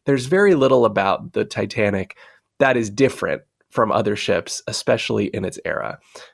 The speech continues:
right? Ships had been built bigger and bigger in the late nineteenth century. We had big steamships that catered to rich people and were very ornate,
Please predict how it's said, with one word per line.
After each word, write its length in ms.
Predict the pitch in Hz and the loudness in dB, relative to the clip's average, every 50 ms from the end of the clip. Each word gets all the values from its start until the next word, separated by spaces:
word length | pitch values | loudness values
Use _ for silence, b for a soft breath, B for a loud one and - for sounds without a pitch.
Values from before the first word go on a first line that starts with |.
| B - | B -2
right? 200 | 113 113 123 - | 0 0 0 0
Ships 300 | - - 156 151 - - | 0 0 0 0 2 2
had 160 | 151 131 110 | 2 2 2
been 160 | 123 113 104 | 2 0 2
built 320 | 104 110 101 95 - _ | 4 2 2 2 -2 _
bigger 380 | - 104 107 107 113 113 117 117 | 0 0 2 2 2 2 2 2
and 180 | - 104 101 101 | 0 -2 -2 2
bigger 480 | 135 135 139 131 131 123 127 127 123 - | 2 2 4 4 2 2 4 4 2 0
in 260 | - 110 104 98 95 | 0 -2 -4 -2 -4
the 100 | 95 92 | -2 -2
late 200 | 98 98 90 - | -2 -2 -2 -2
nineteenth 400 | - 104 98 98 - 107 - - | -2 -4 -4 -4 -6 -10 -8 -4
century. 520 | - 156 151 147 143 - 135 123 113 110 | 0 0 0 0 0 -2 -2 0 0 0
We 140 | 98 92 95 | 0 -2 -4
had 220 | 95 101 - - _ _ _ - | -6 -8 -10 -12 _ _ _ -2
big 280 | 160 156 147 143 135 | 0 2 2 0 -2
steamships 640 | - - - 117 110 113 - - 110 104 - - - | -4 -6 -4 -4 -4 -4 -2 -2 -2 -2 -2 -6 -8
that 260 | - 87 76 67 - b b b b b b b b b b b - | -4 -2 -2 -2 -4 b b b b b b b b b b b -8
catered 460 | - - 135 131 127 120 120 113 101 - | -2 0 2 4 4 4 2 2 0 -4
to 480 | - 120 107 101 98 95 92 90 - _ b b b b b _ - | -4 -2 0 0 0 0 -2 -4 -6 _ b b b b b _ -8
rich 340 | 113 120 147 170 170 - | -2 2 2 2 2 0
people 560 | - - 143 135 135 135 127 123 123 120 120 - - | 0 0 0 2 2 4 4 6 6 6 4 2 0
and 260 | 104 98 92 92 92 | -2 -4 -4 -4 -4
were 180 | 98 92 87 95 | -4 -4 -4 -2
very 360 | 107 107 101 104 107 92 - | 0 0 0 0 0 -2 -2
ornate, 720 | 101 101 107 92 107 131 156 160 156 147 143 143 - - | -4 -4 -4 -2 2 2 2 4 2 0 -2 -2 -6 -10